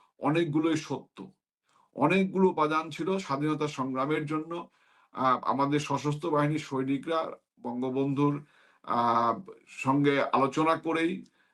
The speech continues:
একটা প্ল্যানিং করছিলেন। এই উপাদানগুলো সত্য ছিল, কিন্তু যে উপাদানের সঙ্গে যখন দেওয়া হয়েছে যে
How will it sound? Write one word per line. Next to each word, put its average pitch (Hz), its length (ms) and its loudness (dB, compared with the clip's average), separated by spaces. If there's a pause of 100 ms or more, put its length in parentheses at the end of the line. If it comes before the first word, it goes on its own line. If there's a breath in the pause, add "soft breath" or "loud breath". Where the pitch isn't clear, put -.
(140)
একটা 123 200 -4
প্ল্যানিং 151 500 0
করছিলেন। 160 500 -2 (600)
এই 190 200 4
উপাদানগুলো 185 640 0
সত্য 151 420 -4
ছিল, 101 220 -12
কিন্তু 147 440 -2
যে 160 460 0
উপাদানের 160 580 0
সঙ্গে 180 380 -6
যখন 139 340 -2
দেওয়া 120 280 0
হয়েছে 151 380 0
যে 151 140 -2